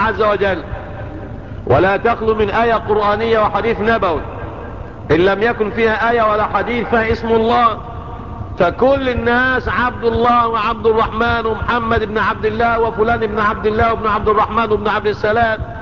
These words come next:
كل الأسماء الموجودة في الجرائد فيها اسم الله،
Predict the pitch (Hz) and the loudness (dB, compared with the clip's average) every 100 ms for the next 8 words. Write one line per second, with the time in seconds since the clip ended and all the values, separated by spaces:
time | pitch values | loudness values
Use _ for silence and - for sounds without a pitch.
0 | - - 285 320 294 233 233 240 269 247 | -12 -2 2 2 2 0 -2 -2 -2 0
1 | 226 214 190 226 214 214 202 170 185 196 | 2 2 4 4 4 0 -2 0 2 2
2 | 202 247 254 - - - 277 277 247 240 | 2 -2 -6 -12 -12 -2 2 2 0 -2
3 | 240 240 254 233 | -2 2 4 4